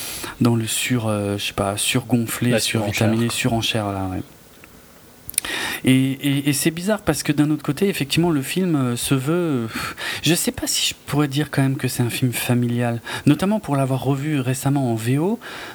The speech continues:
Speaker 1: même quand ils sont chez les enfants, euh, il y a des
Speaker 2: Oh, c'est quand même un peu dark, hein,
Speaker 1: Bah
Speaker 2: pour
Speaker 1: ouais.
Speaker 2: vraiment dire familial. Mais
Speaker 1: Ouais,
Speaker 2: bon,
Speaker 1: ouais.
Speaker 2: c'est plus familial que le un et le deux.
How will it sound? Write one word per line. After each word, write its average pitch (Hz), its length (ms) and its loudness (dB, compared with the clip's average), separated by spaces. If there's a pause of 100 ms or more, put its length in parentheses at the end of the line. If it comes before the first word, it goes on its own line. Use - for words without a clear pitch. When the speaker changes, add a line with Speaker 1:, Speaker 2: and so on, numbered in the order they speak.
Speaker 1:
même 196 200 4
quand 165 220 -2
ils 147 40 -2
sont 151 160 2
chez 143 160 -2
les 131 160 0
enfants, 202 600 0
euh, 123 680 0
il 120 100 -2
y 123 60 2
a 131 60 4
des 117 400 2
Speaker 2:
Oh, 208 100 6
c'est 190 160 -2
quand 185 100 0
même 190 120 2
un 160 80 0
peu 143 160 0
dark, 147 400 -2
hein, - 40 2
Speaker 1:
Bah 127 140 6
Speaker 2:
pour 151 120 4
Speaker 1:
ouais. 233 40 2
Speaker 2:
vraiment 123 320 2
dire 127 220 0
familial. 120 600 0
Mais 117 120 6
Speaker 1:
Ouais, 226 80 2
Speaker 2:
bon, - 80 2
Speaker 1:
ouais. 226 100 2
Speaker 2:
c'est 143 100 2
plus 185 220 0
familial 135 600 0
que 131 120 -4
le 113 160 0
un 113 120 -2
et 110 80 -2
le 117 60 -2
deux. 113 140 -2